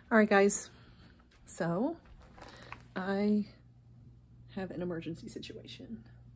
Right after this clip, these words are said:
You still with me? You still with me? Yeah, you're still with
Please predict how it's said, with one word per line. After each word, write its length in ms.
You 100
still 220
with 320
me? 220
You 160
still 240
with 220
me? 220
Yeah, 100
you're 100
still 220
with 120